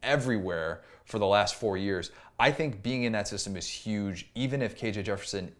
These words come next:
isn't necessarily a typical fit. Remember, he was recruited by Chad Morris because he's not really gonna be a guy that's gonna beat you with his legs. Some of those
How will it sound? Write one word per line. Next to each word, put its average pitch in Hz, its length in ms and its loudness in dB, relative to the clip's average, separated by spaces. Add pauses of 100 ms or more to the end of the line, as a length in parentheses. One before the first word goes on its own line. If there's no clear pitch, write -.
(180)
isn't 113 280 -4
necessarily 104 480 -4
a 82 40 -4
typical - 460 -8
fit. - 440 -2
Remember, 101 340 -2
he 110 160 -6
was 98 120 -6
recruited 98 360 -6
by 92 100 2
Chad 92 340 -2
Morris 87 400 -2 (460)
because 110 280 0
he's 113 140 -2
not 127 200 0
really 113 180 0
gonna 107 160 0
be 101 140 -2
a 98 40 -2
guy 98 240 2
that's 98 160 -2
gonna 98 160 -6
beat 98 380 -6
you 104 400 -2
with 95 160 -8
his 90 160 -8
legs. 95 320 -2
Some 107 120 -4
of 107 60 -2
those 101 180 -2